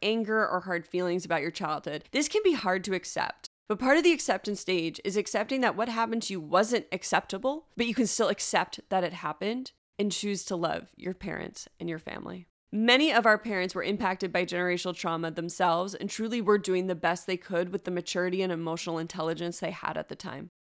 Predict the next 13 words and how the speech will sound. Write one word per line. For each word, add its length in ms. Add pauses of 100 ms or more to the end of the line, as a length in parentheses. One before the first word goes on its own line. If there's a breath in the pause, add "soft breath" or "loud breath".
(100)
And 240
by 140
beginning 420
to 160
see 280
the 120
bigger 260
picture 400
of 140
this 160
generational 680
trauma 540
impact, 600